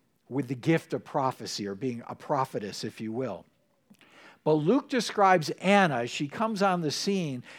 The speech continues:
it says she's a prophetess. Her father's name is Phanuel, which actually means face of God,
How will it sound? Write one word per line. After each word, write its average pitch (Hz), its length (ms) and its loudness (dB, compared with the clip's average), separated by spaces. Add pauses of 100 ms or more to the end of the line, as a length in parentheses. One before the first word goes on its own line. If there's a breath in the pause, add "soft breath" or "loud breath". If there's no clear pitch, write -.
(160 loud breath)
it 151 160 -2
says 208 260 4
she's 175 280 0
a 139 40 2
prophetess. 226 760 4
Her 143 160 -4
father's 196 560 2
name 190 240 -2
is - 160 -8
Phanuel, 220 1000 -2 (360 soft breath)
which 143 180 -2
actually 190 400 2
means 170 340 -4
face 180 600 0
of 135 180 -2
God, 175 560 -2